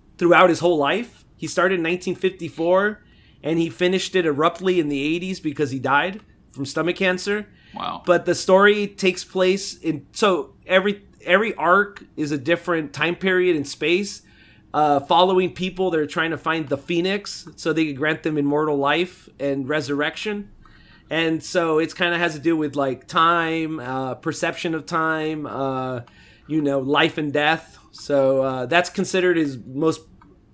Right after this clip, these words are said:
Speaker 1: prolific work because he spent so long on it.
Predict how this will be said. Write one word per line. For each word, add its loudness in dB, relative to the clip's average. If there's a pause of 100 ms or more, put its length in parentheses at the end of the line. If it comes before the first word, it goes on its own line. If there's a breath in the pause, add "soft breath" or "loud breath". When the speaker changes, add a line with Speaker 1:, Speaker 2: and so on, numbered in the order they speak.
(120)
Speaker 1:
prolific 0
work -4
because -6
he 2
spent -6
so -2
long -2
on 0
it. -6